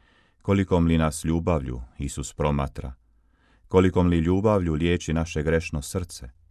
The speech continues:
nikad se ne plaši naših grijeha.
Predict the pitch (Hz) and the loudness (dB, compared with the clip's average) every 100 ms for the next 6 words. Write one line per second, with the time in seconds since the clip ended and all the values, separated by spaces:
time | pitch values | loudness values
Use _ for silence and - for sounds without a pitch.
0 | _ _ _ _ - 92 95 85 - 73 | _ _ _ _ -4 -2 0 -2 -2 0
1 | 76 - 78 - 71 65 - 65 60 67 | 0 -2 -6 -4 -6 -6 -6 -8 -8 -8
2 | 64 58 - | -8 -8 -12